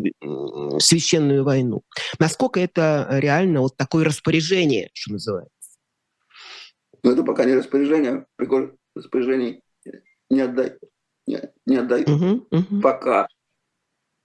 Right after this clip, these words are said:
Speaker 2: Вы, конечно, все испугались, потому что его вес, его вес, его, э,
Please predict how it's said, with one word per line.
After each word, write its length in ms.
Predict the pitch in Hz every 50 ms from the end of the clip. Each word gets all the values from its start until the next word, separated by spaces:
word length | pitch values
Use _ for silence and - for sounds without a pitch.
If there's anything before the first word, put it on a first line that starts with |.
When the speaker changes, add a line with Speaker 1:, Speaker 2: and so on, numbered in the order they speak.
| _ - _ _ _ _
Speaker 2:
Вы, 60 | - 131
конечно, 200 | 143 - - 160
все 180 | - - 143 151
испугались, 380 | 170 175 151 170 156 151 143
потому 240 | - - - 127 -
что 220 | - - - 71 - _ _ _ - - - _ _ _ _ _ _ _ _
его 220 | - 277 277 139
вес, 340 | 151 127 330 330 320 - -
его 300 | 339 320 - - - 139 131
вес, 320 | 143 160 165 - - -
его, 380 | - - 185 160 - - - _ _ _ _ _ _ _ _ _ _ _ _ _ _ _
э, 60 | -